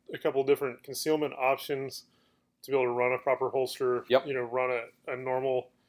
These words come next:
Speaker 1: carry position, you know, when you can't run a belt. Um, so stop in and see us, and we'll help get you scored away.
Speaker 2: Yeah,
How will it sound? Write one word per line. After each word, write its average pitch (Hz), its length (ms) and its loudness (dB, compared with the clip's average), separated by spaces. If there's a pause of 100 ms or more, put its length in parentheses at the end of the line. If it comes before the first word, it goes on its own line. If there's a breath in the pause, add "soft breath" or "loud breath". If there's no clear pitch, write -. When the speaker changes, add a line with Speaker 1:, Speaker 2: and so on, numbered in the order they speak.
(340 soft breath)
Speaker 1:
carry 160 240 4
position, 147 720 -2
you 151 60 -10
know, 139 100 0
when 127 120 -2
you 120 100 -8
can't 139 300 -2
run 131 120 -2
a 127 60 -2
belt. 123 360 2 (160)
Um, 120 260 -2
so - 140 -10
stop 131 240 2
in 139 60 0
and 123 80 -4
see 127 200 2
us, 127 180 -4
and 120 260 -10
we'll 117 80 -2
help 120 200 -4
get 123 140 -6
you 123 60 -8
scored 123 240 -6
away. 131 140 -6 (160)
Speaker 2:
Yeah, 101 240 6